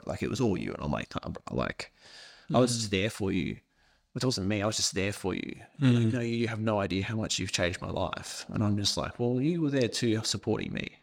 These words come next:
Speaker 1: you know. So that for me, I still look back and I'm still pulling wisdom and gold and lessons from it. It's not something that's integrated fully.
Speaker 2: Mm.
Speaker 1: It's a big experience.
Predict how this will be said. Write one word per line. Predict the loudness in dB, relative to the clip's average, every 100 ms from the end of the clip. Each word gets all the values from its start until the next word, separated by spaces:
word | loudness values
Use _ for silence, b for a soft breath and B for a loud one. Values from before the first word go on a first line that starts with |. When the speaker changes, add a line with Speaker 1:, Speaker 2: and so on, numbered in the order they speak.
| _ _
Speaker 1:
you | 0
know. | 0 -4 -12 B B B B B B B B
So | 2 4
that | 4 2
for | -2
me, | 2 4 4
I |
still | 2 2
look | 0 0
back | -2 -2 -2
and | 0
I'm |
still | 0 -2
pulling | -2 0 2 2 0 -2 -2
wisdom | 2 2 4 2
and | 2 2
gold | 2 4 2 0
and | 0
lessons | 0 0 -4 -4
from | -2 -2
it. | -2
It's | -2 -2
not | -2
something | -2 -2 0 0
that's | -2 -2 -2 -2 -6 _ _ -8
integrated | 0 2 2 2 2 0
fully. | -6 -8 -8 -8 -12 -2
Speaker 2:
Mm. | 4 6 6
Speaker 1:
It's | 2
a | 0
big | 0 0
experience. | -2 -6 -8 -6 -6 -8 -10